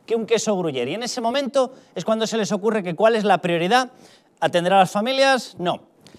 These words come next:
¿Ayudar a que las empresas no quiebren? No.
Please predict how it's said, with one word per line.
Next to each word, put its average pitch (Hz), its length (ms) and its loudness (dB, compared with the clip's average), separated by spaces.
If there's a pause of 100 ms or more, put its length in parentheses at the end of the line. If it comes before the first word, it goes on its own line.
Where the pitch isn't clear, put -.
(160)
¿Ayudar 165 320 0
a 208 60 2
que 202 60 0
las 190 160 4
empresas 175 340 -4
no 170 120 -2
quiebren? 226 580 0
No. 170 320 -2